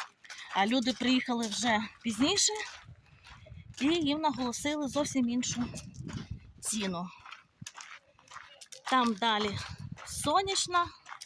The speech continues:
база, це Мілена. Тут грязі, там є також озеро.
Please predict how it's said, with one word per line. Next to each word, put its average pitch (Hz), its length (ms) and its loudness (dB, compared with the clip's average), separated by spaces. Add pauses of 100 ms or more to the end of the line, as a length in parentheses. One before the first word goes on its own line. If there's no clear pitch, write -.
(500)
база, 254 600 2
це 240 180 0
Мілена. 330 680 4 (1400)
Тут 277 160 6
грязі, 226 560 4
там 254 200 4
є 247 80 4
також 233 440 2
озеро. 277 480 6